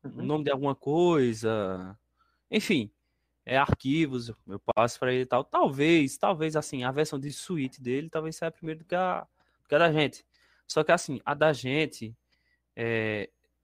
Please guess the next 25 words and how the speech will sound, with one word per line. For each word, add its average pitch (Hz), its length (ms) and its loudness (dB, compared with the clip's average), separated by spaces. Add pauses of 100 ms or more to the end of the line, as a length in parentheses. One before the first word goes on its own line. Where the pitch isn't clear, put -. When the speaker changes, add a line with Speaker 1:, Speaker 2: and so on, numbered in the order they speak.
(120)
Speaker 2:
a 120 80 -2
gente 139 140 -2
tá 147 100 4
trabalhando 147 360 0
em - 20 -6
cima 147 180 -6
desses 143 320 -6
textos, 127 420 0
e 139 60 -6
os 147 100 -10
textos - 300 -8
Speaker 1:
Oi, 160 80 2
Speaker 2:
que 156 80 4
Speaker 1:
Heraldo. 135 380 0
Speaker 2:
o, - 40 -8
que 151 120 -2
a - 20 2
Tecniqueza 139 480 -2
Speaker 1:
Conta, - 200 -6 (520)
conta 180 220 0
um 202 60 2
pouquinho 190 320 2
Speaker 2:
Pode 160 80 0
falar. 120 40 2
Speaker 1:
sobre, 170 460 2